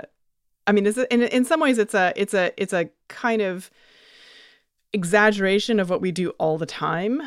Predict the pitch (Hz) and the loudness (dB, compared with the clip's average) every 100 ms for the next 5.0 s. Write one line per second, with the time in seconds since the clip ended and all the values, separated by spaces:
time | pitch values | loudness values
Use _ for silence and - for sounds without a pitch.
0 | - 190 180 180 165 156 156 - - 185 | -8 -6 -4 -2 0 0 -2 -6 -8 -4
1 | 160 156 151 165 160 156 160 - 170 151 | -2 -2 -4 -4 -4 -4 -6 -6 -8 -2
2 | 180 170 - 175 175 - 190 175 170 165 | -2 -2 0 0 0 -2 -2 -2 -2 -2
3 | 170 170 175 175 - _ _ - 196 175 | -2 -4 -6 -8 -14 _ _ -4 -2 0
4 | 170 - 170 175 165 185 175 165 160 | -2 -6 -6 -4 -4 -4 -4 -4 -6